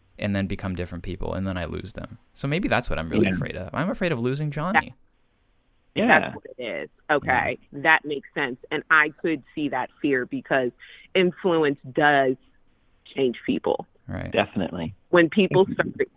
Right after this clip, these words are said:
Speaker 3: moving into their ego and
Speaker 1: Mm-hmm.
Speaker 3: going with it, you, they do transform into new people.
Speaker 1: Right.
Speaker 3: So from that, I could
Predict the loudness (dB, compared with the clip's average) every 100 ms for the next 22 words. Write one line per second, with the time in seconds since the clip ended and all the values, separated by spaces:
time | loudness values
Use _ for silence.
0 | 0 4 6 6 4 4 2 2 4 4
1 | 4 4 2 4 4 4 0 -2 -2 0
2 | 2 2 2 2 2 2 2 0 -4 0
3 | 0 -2 _ -12 -4 4 4 6 2 2
4 | 2 2 2 2 2 4 2 0 0 2
5 | 2 2 2 2 0 0 -4 -12 -4 4
6 | 4 6 2 4 4 4 2 -12 _ _
7 | _ -12 -10 -10